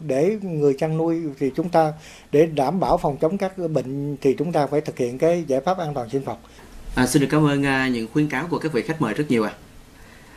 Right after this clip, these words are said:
Speaker 2: Thưa quý vị, bệnh lở mồm long móng trên đàn gia súc sẽ gây thiệt hại lớn cho người chăn nuôi nếu không được phát hiện và phòng trừ kịp thời. Vì vậy, muốn đàn gia súc lớn nhanh, khỏe mạnh, bà con cần tăng cường công tác chăm sóc, thực hiện tiêm phòng vaccine theo định kỳ, thường xuyên sát trùng,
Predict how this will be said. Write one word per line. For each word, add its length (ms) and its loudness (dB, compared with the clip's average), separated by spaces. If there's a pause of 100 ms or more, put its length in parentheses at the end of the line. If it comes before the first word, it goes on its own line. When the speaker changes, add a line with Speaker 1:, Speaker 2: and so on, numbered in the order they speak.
(300)
Speaker 2:
Thưa 100 0
quý 140 -2
vị, 240 2 (200)
bệnh 260 2
lở 140 2
mồm 140 2
long 180 -2
móng 260 -2
trên 140 2
đàn 140 -2
gia 100 -4
súc 260 0
sẽ 180 -2
gây 120 0
thiệt 220 -4
hại 160 -4
lớn 340 2
cho 200 0
người 160 0
chăn 260 -4
nuôi 200 4 (260)
nếu 160 4
không 140 -4
được 180 0
phát 180 -2
hiện 300 0
và 160 0
phòng 240 -4
trừ 100 -4
kịp 200 -4
thời. 200 2 (440)
Vì 120 6
vậy, 260 2
muốn 220 0
đàn 180 0
gia 80 -2
súc 260 -4
lớn 220 2
nhanh, 280 0
khỏe 160 0
mạnh, 260 -2 (280)
bà 140 0
con 220 -2
cần 280 0
tăng 320 -2
cường 180 0
công 140 -6
tác 140 -6
chăm 160 -4
sóc, 300 0 (180)
thực 160 0
hiện 180 2
tiêm 160 4
phòng 140 0
vaccine 380 2 (100)
theo 160 2
định 180 0
kỳ, 260 2 (320)
thường 260 4
xuyên 280 2
sát 300 -4
trùng, 240 0